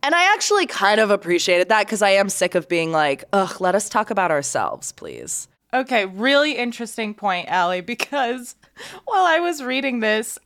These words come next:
Speaker 2: I was having those feelings where I was like, "I think you guys are making too big a deal of this. This is just a Utah thing,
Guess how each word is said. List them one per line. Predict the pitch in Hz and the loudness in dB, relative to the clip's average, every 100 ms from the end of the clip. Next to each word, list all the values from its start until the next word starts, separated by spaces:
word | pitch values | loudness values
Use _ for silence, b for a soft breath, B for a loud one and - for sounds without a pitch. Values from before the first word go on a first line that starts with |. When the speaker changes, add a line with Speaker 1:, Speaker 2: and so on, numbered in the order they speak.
| - | 0
Speaker 2:
I | 233 247 269 | 2 4 2
was | 269 208 208 233 | -2 -2 0 0
having | 247 247 233 226 | 0 -2 -2 -2
those | 208 202 | -4 -6
feelings | - 208 220 214 202 | -6 -4 -2 -4 -4
where | 202 | 2
I | 190 190 | 2 2
was | 190 190 | -2 -4
like, | 185 180 185 185 180 - B B B B | 0 2 2 0 -6 -18 B B B B
"I | 247 | -2
think | 320 330 | -2 -4
you | 349 | 0
guys | 277 254 | 2 2
are | |
making | 226 214 214 208 | -2 -2 -4 -6
too | 214 220 | -6 -6
big | 196 196 | -4 -4
a | 190 | -4
deal | 180 180 | -4 -2
of | 202 | -2
this. | 208 240 277 | -2 -2 -2
This | - 226 | -4 -4
is | 269 254 | -4 -6
just | 226 254 254 | -4 -4 -4
a | |
Utah | 220 190 202 202 175 | -6 -6 -4 0 0
thing, | - 190 185 180 185 | 0 -2 0 -2 -4